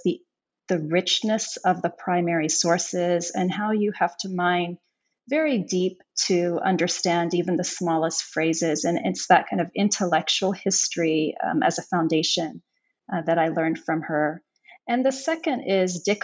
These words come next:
Bullitt, who, um, has this extraordinary, searching, creative mind, um, is a social historian who's embraced so many different new methodologies.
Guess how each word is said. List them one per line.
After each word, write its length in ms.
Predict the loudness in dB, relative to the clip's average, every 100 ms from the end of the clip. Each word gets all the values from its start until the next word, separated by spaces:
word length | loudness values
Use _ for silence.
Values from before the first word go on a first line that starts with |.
| -4
Bullitt, 400 | -2 0 0 -2 -8 -4
who, 520 | 0 2 2 2 0 0
um, 360 | 0 0 -4 -8 _
has 360 | -6 0 0 -2
this 260 | -2 -2 0
extraordinary, 1200 | 2 2 2 0 0 0 -2 0 0 2 0 0 -4
searching, 720 | -2 2 2 2 0 0 -2
creative 640 | -4 -4 0 2 2 -2
mind, 580 | -2 0 0 0 -2 -4 -6 -12 _ _ _ 0
um, 160 | 2
is 180 | 2 0
a 120 | 0 -2
social 480 | -2 2 2 2 0
historian 680 | 0 -2 -2 0 2 0 0
who's 220 | -2 0
embraced 500 | 0 0 0 0 0
so 160 | 2 2
many 240 | 2 0
different 440 | -2 -4 -2 -2 0
new 220 | 2 2
methodologies. 1000 | 2 0 -2 0 2 2 0 0 -2 -4